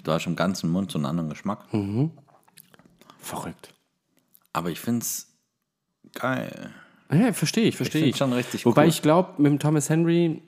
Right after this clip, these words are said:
Speaker 2: matcht es nicht hundertprozentig.
Speaker 1: Nee,
Speaker 2: Und
Speaker 1: deswegen,
Speaker 2: ja.
Speaker 1: ich sag ja, ich würd's auf jeden Fall noch mit den anderen probieren.
Speaker 2: Mhm.
Speaker 1: Ich überleg die ganze Zeit, ob ich einen Goldburger im Schrank hab. Ich bin mir aber nicht
Speaker 2: Ich seh keins.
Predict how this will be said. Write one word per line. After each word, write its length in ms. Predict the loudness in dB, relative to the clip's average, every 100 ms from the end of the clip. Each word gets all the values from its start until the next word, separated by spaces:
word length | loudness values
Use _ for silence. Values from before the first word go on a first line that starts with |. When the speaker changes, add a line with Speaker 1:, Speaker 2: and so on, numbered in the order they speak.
| _ _ -4
Speaker 2:
matcht 280 | -2 -2 -2
es 120 | -2
nicht 180 | -2 0
hundertprozentig. 840 | 0 0 -4 -6 -4 -4 -2 -4 0
Speaker 1:
Nee, 80 | 2
Speaker 2:
Und 40 |
Speaker 1:
deswegen, 480 | 2 0 -2 0 -2
Speaker 2:
ja. 100 | -2
Speaker 1:
ich 60 | -2
sag 140 | -2
ja, 100 | -2 -6
ich 180 | -12 -12
würd's 340 | -12 -12 -12 -10
auf 160 | -8
jeden 140 | -8 -6
Fall 140 | -6
noch 80 | -6
mit 160 | -6
den 80 | -8
anderen 280 | -10 -8 -8
probieren. 440 | -8 -8 -8 -8 -10
Speaker 2:
Mhm. 420 | -12 -12 -6 -6 -6 -12 -20 -20 -20 _ _ _ _ _ _ _ _ -18
Speaker 1:
Ich 100 | -14
überleg 240 | -10 -8 -6
die 80 |
ganze 220 | -6 -4 -6
Zeit, 60 |
ob 60 | -6
ich 60 |
einen 80 | -6
Goldburger 400 | -6 -6 -6 -8 -8
im 80 |
Schrank 360 | -10 -10 -10 -10
hab. 80 | -18 -20 -20 -20 -20 _ _ _
Ich 60 |
bin 180 | -14 -10
mir 80 | -10
aber 120 | -10
nicht 140 | -6
Speaker 2:
Ich 140 | -6 -4
seh 200 | -2 -2
keins. 580 | -2 -4 -4 -4 -8